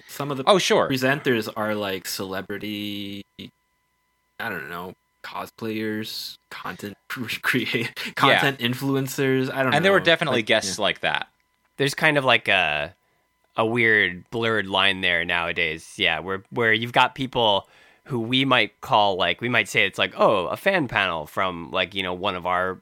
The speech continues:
Speaker 3: friends who's
Speaker 2: Right.
Speaker 3: like, a writer or something." And it's like, they're not that far off from someone who would be a, like, a guest, right? I mean, even, like, someone like Mike Toole, right, who might run, like, a fan panel at one convention and a guest panel at another convention, depending on whether they invite him as a guest.
Speaker 1: Mm-hmm.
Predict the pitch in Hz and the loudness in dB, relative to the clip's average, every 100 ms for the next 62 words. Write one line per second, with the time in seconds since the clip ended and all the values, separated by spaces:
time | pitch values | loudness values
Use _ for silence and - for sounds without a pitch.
0 | _ - 123 104 104 107 95 82 80 87 | _ -6 0 0 -2 -2 0 0 -2 -6
1 | 82 87 107 117 123 139 131 139 135 - | -2 -2 -2 -2 -2 -4 -2 -2 -2 -10
2 | - - - 120 123 131 110 117 180 180 | -20 -18 -2 -2 2 2 2 2 0 0
3 | 131 123 92 98 107 101 - 110 95 92 | 2 2 0 0 0 0 0 2 2 2
4 | 87 87 - _ _ _ - 101 87 82 | 0 -2 -10 _ _ _ -4 -2 -2 -6
5 | 78 _ _ _ _ _ _ - 120 101 | -14 _ _ _ _ _ _ -6 -4 -2
6 | 92 90 104 92 85 92 82 71 - 92 | -2 -4 -6 -8 -2 0 0 -2 -6 -8
7 | 85 117 65 - - 87 95 98 92 92 | -4 -4 -4 -8 -6 -2 -2 -2 -4 -6
8 | 90 90 - 98 90 85 87 85 - 92 | -4 -4 -4 -6 -6 -4 -6 -6 -8 -8
9 | 69 78 78 95 92 92 78 87 113 107 | -6 -6 -6 -6 -4 -4 -4 -8 -4 -2
10 | 95 98 90 - 104 - 110 107 117 120 | -2 -2 -2 -2 -4 0 0 2 -2 -2
11 | 117 107 80 98 104 117 113 110 123 101 | 0 -2 -2 -6 -6 -4 -4 -4 -2 -4
12 | 82 90 98 - 123 113 110 92 90 95 | -4 -6 -6 -4 0 0 2 -2 -2 -4
13 | 104 123 113 110 131 123 - 98 92 87 | -4 -4 -4 -4 -6 -8 -6 -4 -4 -4
14 | 92 92 90 87 85 90 95 90 82 80 | -4 -4 -4 -4 -2 -2 -2 -6 -6 -2
15 | 110 - 311 117 107 90 | -2 -2 -8 -8 -10 -14